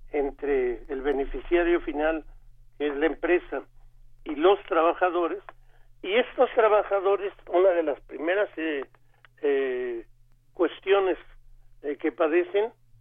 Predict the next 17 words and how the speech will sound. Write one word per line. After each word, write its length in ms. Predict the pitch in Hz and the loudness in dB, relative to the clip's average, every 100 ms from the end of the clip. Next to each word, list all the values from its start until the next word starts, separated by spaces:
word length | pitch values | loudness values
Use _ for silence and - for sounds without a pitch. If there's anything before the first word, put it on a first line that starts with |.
| - - | -20 -8
es 140 | 196 185 | -4 0
la 300 | 196 180 - | 2 0 0
inestabilidad 1200 | 190 196 190 180 - - 156 147 143 139 131 147 143 | 2 4 4 2 -4 -4 -2 -2 -8 -6 -2 0 -2
en 120 | 127 | -6
el 160 | 110 | -10
tra-, 240 | - - 147 | -10 -10 -8
en 160 | 127 | -6
el 140 | 127 117 | -6 -8
trabajo. 500 | - 117 113 - - - - - - - | -8 -6 -6 -8 -20 -20 -20 -20 -14 2
Y 140 | 175 | 4
al 180 | - - | 4 2
ser 280 | 240 233 - | 2 2 0
inestables, 840 | 202 175 160 - - 185 165 160 220 - - _ - - | 2 4 4 0 -2 0 2 -2 -8 -16 -20 _ -20 -8
obviamente, 920 | - 165 170 170 165 156 147 - 160 - - - - - | 0 2 4 2 2 0 -4 -6 -10 -10 -20 -20 -18 -4
no 260 | 156 180 - | 0 0 0
tienen 420 | 165 160 156 151 | -4 -2 -2 -4
condiciones 720 | 151 143 - - 139 135 156 | -6 -8 -10 -12 -8 -6 -8